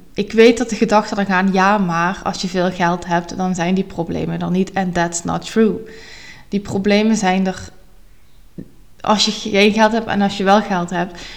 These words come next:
Want het probleem is niet het geld, het probleem is iets anders.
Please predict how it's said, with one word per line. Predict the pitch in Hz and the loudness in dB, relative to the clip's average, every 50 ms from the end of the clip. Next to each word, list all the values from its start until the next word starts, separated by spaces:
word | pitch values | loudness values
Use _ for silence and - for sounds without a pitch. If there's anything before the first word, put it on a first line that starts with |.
| - 220 - | -16 -12 -4
Want | - 196 202 | 0 2 2
het | 202 202 202 | 2 0 -2
probleem | - - - 196 190 208 202 202 190 | -4 -4 -2 0 2 4 4 4 2
is | - - 220 220 - | 4 2 2 2 2
niet | 226 220 202 | 2 2 2
het | 202 202 | 0 -2
geld, | - - 202 175 175 185 - | -2 0 0 0 0 0 -4
het | 202 202 | -6 -8
probleem | - - 196 185 190 180 175 175 180 | -8 -8 -4 -2 0 0 0 0 0
is | 185 190 | 0 0
iets | 185 175 | 0 0
anders. | 175 170 175 202 190 185 - - - | 0 0 2 0 0 -2 -4 -8 -10